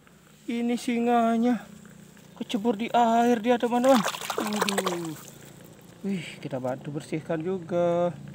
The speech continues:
Tara. Mantul.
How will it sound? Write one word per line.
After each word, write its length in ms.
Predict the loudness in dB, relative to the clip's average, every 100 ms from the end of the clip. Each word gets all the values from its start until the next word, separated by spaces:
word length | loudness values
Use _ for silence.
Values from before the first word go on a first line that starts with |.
| -16 -16 -18 -18 -18 -18 -12
Tara. 560 | 2 6 8 8 6 4 -2 -20 -20 -20 -20 -20 -20 -20 -20 -20 -18 -16 -12 -14 -14 -20 -20 -20 -20 -20
Mantul. 800 | -20 -20 -14 -8 -4 0 -2